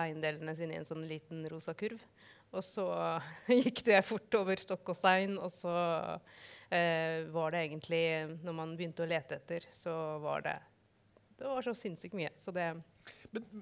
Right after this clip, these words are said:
Speaker 2: men er det likevel riktig å si at du liker litt store prosjekter?
Speaker 1: Ja, det er vel riktig å si.
Speaker 2: For det, du er ikke noen minimalist.
Speaker 1: Nei.
Speaker 2: Nei.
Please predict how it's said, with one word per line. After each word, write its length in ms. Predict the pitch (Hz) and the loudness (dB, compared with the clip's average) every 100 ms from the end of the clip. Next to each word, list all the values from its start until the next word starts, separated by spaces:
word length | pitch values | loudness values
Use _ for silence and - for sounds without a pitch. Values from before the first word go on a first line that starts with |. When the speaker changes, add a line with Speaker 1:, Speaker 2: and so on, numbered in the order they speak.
| - _ - - | -18 _ -20 -2
Speaker 2:
men 80 | 220 | 4
er 100 | 185 | 6
det 100 | 165 202 | 4 -2
likevel 220 | 160 190 | -2 -4
riktig 220 | 165 160 | -2 -4
å 20 | |
si 140 | 160 139 | -2 0
at 80 | 131 | 0
du 80 | 185 | -4
liker 460 | 139 120 - - | -4 -8 -2 0
litt 220 | 185 - - | 0 -2 -6
store 540 | - - 233 113 120 | -6 -6 -8 -6 -6
prosjekter? 460 | 151 196 185 - 339 - _ _ _ _ _ _ _ _ | -4 -2 -2 -4 -10 -12 _ _ _ _ _ _ _ _
Speaker 1:
Ja, 360 | 190 180 226 208 - - - - _ _ - | 4 6 6 4 -4 -20 -20 -20 _ _ -20
det 240 | 180 226 247 | 0 4 6
er 220 | 233 190 | 6 2
vel 160 | 175 175 | 0 -2
riktig 380 | 170 - - 143 | -6 -10 -10 -8
å 40 | |
si. 160 | - 147 - - - _ _ _ _ _ _ _ _ _ - | -6 -8 -10 -18 -20 _ _ _ _ _ _ _ _ _ 0
Speaker 2:
For 80 | 170 | 4
det, 140 | 170 165 165 160 156 151 143 | 6 8 8 6 4 2 -2
du 80 | 151 | -6
er 60 | |
ikke 80 | - | -4
noen 220 | 175 202 196 | -2 0 0
minimalist. 640 | 180 233 269 - - - - _ _ _ _ _ - | 0 -2 -4 -8 -8 -14 -16 _ _ _ _ _ -6
Speaker 1:
Nei. 220 | 185 147 143 - | 0 0 -2 -10
Speaker 2:
Nei. 80 | - | -16